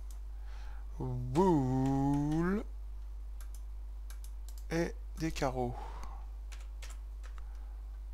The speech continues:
Un, deux. Tout ce qui rentre pas dans un seau ou dans une cellule, normalement, on peut le faire rentrer dans la pipette. Et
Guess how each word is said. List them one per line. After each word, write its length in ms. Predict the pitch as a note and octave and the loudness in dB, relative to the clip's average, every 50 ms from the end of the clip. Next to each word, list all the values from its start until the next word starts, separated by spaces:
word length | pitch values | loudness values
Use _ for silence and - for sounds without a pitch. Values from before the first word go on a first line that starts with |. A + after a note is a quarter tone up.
| - - - - - - - - - - - - - - - - - - - - - - | -6 -6 -6 -6 -6 -6 -6 -6 -8 -8 -8 -8 -8 -8 -8 -8 -8 -8 -8 -8 -2 2
Un, 180 | D#3+ D#3+ - - - - - | 2 2 2 0 -4 -6 -4
deux. 180 | C#3+ C3 B2 A#2 | 0 0 0 0
Tout 160 | - - G3 | 2 2 4
ce 80 | F#3 - | 4 8
qui 140 | - G3 | 12 12
rentre 220 | F3 E3+ E3+ D#3 C#3 | 12 12 12 12 12
pas 140 | - F#3 F3+ | 12 12 12
dans 240 | D#3+ D3 C#3 B2+ C3+ | 12 12 12 12 10
un 440 | C3 B2+ B2+ B2 A#2 A#2 A2+ A2+ A2 | 10 10 10 10 10 10 8 8 6
seau 500 | A2 - - - C#3 C#3+ D3+ D#3+ E3 D#3 | 4 2 4 4 6 6 6 6 6 6
ou 60 | C#3+ | 6
dans 240 | B2+ B2 A#2+ A2 A2 | 8 8 8 8 6
une 300 | A2 G#2+ G#2+ G#2+ G#2+ G#2 | 4 4 4 2 2 4
cellule, 460 | - - A#2 A2 A2+ A#2+ C3+ D3+ D#3 | 4 4 4 6 6 6 6 6 6
normalement, 380 | C3+ A#2+ A2+ A2+ A2+ B2 C#3 | 4 4 4 4 6 6 6
on 40 | C#3+ | 6
peut 120 | C3 - A#2+ | 4 2 -2
le 60 | A2 | 0
faire 180 | - A#2 G#2+ | 2 2 4
rentrer 460 | G#2 G#2 A2+ A#2+ - - - D3+ D3+ C#3+ | 4 4 4 4 2 2 4 4 4 4
dans 160 | C#3 A#2 A#2 | 4 4 6
la 200 | A#2+ C3+ D3 D3+ - - - - - - | 6 6 6 6 2 -4 -6 -6 -6 -2
pipette. 1500 | - F#3 G3+ G3+ - - - - - - - - - - - - - - - - - E3 E3 - - - - - - - - - - - - - - - - - - - - - - - - - - - - - - - - - - | -2 -2 -2 -2 -4 -6 -8 -8 -8 -8 -8 -8 -8 -8 -8 -6 -8 -8 -4 0 0 0 0 0 -4 -4 -4 -4 -4 -6 -6 -6 -8 -8 -8 -8 -6 -6 -6 -6 -6 -6 -8 -8 -8 -8 -8 -8 -8 -8 -8 -8 -8 -8 -8 -6 -6
Et 60 | - | -4